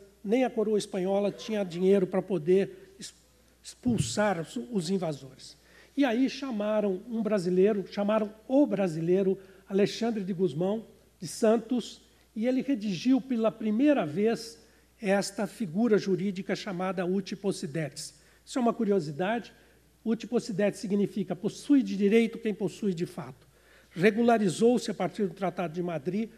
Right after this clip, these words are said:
as posses portuguesas, eh, do lado, eh, do lado espanhol. E, com isso, o território brasileiro assumiu a feição na Amazônia,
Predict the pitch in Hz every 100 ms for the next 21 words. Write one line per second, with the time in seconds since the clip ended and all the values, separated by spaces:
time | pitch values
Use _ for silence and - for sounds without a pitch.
0 | - - 190 - - 247 233 - 190 -
1 | 208 196 151 185 202 202 - - - -
2 | - 202 185 185 180 233 185 180 180 175
3 | 202 196 - - - 208 185 180 190 170
4 | 202 180 185 185 - - 196 185 151 123
5 | - - 262 - 233 208 233 - 254 -
6 | - - 254 269 208 - 208 190 175 180
7 | 165 175 202 226 208 - - 240 208 269
8 | 240 202 214 160 - - 196 220 196 240
9 | 220 165 147 180 208 180